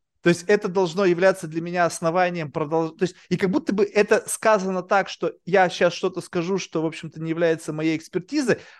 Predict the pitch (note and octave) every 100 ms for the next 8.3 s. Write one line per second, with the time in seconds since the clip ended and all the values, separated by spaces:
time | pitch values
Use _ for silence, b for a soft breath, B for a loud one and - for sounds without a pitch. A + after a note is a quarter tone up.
0 | B D#3 E3 D#3+ F3 D3+ D3+ - E3+ G3+
1 | D3 G#2+ G2+ - - D#3 - E3 E3 D3+
2 | E3 D3 D3 C3+ D#3 A2 - b b D#3
3 | F3 - G#3 - F#3 - F#3 G3 - D#3
4 | F3 E3 E3 G3 C4+ E3 E3 G3 F#3+ G3
5 | G3+ F#3+ A#2+ - A#2+ D#3+ - G3+ G#3 -
6 | F#3 F3 - E3 - F3+ D#3+ _ - -
7 | D#3 A#2+ C3 C3 B B - - - F3+
8 | F3+ F3